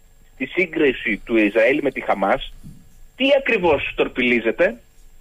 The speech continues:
Η Συμφωνία Ισραήλ-Σαουδικής Αραβίας, που θα αξιοποιούσε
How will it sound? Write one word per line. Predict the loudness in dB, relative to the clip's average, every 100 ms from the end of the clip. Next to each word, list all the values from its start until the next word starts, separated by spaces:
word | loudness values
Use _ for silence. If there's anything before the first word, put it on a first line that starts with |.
| -20 -20
Η | -8
Συμφωνία | -4 -4 0 0 2 2
Ισραήλ-Σαουδικής | 2 0 0 0 -2 -2 -8 -2
Αραβίας, | 0 0 0 0 0 -4 -18 _ _ _ _ -2
που | 0 2
θα | 2 2 0 -4
αξιοποιούσε | -6 -2 0 0 0 0 2 2 2 2 2 -2